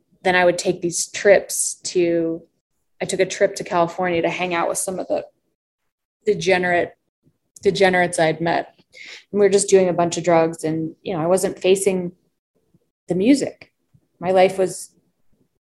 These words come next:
ruined, and I, I needed to face it. And my mom knew what I was doing, and so she and my brothers and my aunt, who's been sober for thirty years, flew out, and we were, like, at the Montage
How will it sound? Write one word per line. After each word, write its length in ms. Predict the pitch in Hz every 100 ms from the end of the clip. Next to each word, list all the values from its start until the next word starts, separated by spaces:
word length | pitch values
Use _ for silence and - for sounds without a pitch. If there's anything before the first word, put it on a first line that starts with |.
| -
ruined, 480 | 190 240 262 151 170
and 120 | 165
I, 280 | 165 175 -
I 120 | 175
needed 260 | 190 196 202
to 60 |
face 340 | 170 208 285 -
it. 160 | - _ _ _
And 380 | 175 170 170 - _ _ _ _ _ _ _ _ _ _ _
my 140 | 220 220
mom 240 | 202 196
knew 140 | 202
what 100 | 196
I 80 | 196
was 160 | 190 185
doing, 380 | 180 180 180 175
and 220 | 165 170 _ _ _ _ _ _ _ _
so 360 | - - - 202
she 180 | -
and 140 | 208 196
my 100 | 180
brothers 420 | 175 175 185 180
and 100 | 175
my 180 | 175 -
aunt, 260 | 185 185 180
who's 140 | 175
been 160 | - 170
sober 320 | - 175 170
for 160 | 170
thirty 320 | 170 175 165 165
years, 540 | 165 160 165 - _ _ _ _ _
flew 280 | - 190 185
out, 360 | 175 170 170 -
and 100 | 175
we 120 | 175
were, 120 | 175
like, 200 | 175 175
at 100 | 180
the 60 | 170
Montage 920 | 170 165 170 165 156 156 165 - -